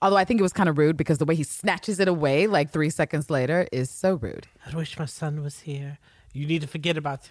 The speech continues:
Speaker 2: him and Mother Russia. You're
Speaker 1: That's
Speaker 2: going
Speaker 1: rude.
Speaker 2: to die in this room. <laughs>
Speaker 1: That was so rude.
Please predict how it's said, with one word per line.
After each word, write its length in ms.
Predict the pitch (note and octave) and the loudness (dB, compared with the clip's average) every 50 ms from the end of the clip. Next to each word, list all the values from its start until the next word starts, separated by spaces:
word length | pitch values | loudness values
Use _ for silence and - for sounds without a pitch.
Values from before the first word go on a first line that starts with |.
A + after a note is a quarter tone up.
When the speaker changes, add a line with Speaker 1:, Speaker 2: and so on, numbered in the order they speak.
| - - | -18 -14
Speaker 2:
him 240 | - C3+ A#2+ A2+ A#2 - _ _ _ _ _ _ _ | -12 -12 -12 -14 -18 -20 _ _ _ _ _ _ _
and 260 | C3 B2+ C3 C#3+ C#3+ | -16 -12 -10 -8 -6
Mother 240 | D3 D3+ D3+ D3 D#3+ | -6 -6 -6 -6 -6
Russia. 440 | D3+ C#3+ A#2 A2 - - - G2+ F#2+ - _ _ _ | -8 -8 -10 -12 -16 -18 -20 -20 -20 -20 _ _ _
You're 180 | _ D#3+ D#3+ D#3+ | _ -8 -4 -2
Speaker 1:
That's 100 | E3+ E3 E3+ E3+ | 0 2 2 2
Speaker 2:
going 200 | C#3 B2+ B2+ A#2 | 2 0 0 0
Speaker 1:
rude. 80 | A#2 A2 | -2 -2
Speaker 2:
to 40 | - | -2
die 520 | E3 D#3 D#3 D#3 D#3 D#3 E3 E3+ F3+ - _ _ _ _ - - _ _ - _ - | -2 -2 -2 -4 -6 -8 -8 -10 -12 -14 _ _ _ _ -20 -20 _ _ -20 _ -8
in 140 | D3 C3 | -6 -6
this 300 | B2+ C3 B2 - - - | -6 -8 -10 -10 -14 -16
room. 100 | - - - - - C6+ C6+ | -16 -18 -18 -14 -12 -6 -4
<laughs> 80 | E4+ D#4+ - - A4 A4 - - - A4 G#4+ | -2 -2 -2 -2 -4 -6 -8 -8 -10 -10 -8
Speaker 1:
That 200 | - F#3+ G3+ D#3 | -4 -2 0 0
was 120 | B2+ C3 C3 - | 0 0 -2 -4
so 140 | - D#3+ D#3 D3+ | -4 -2 -2 -2
rude. 300 | C3+ B2 A2+ A2+ A2+ | -2 -2 -4 -4 -6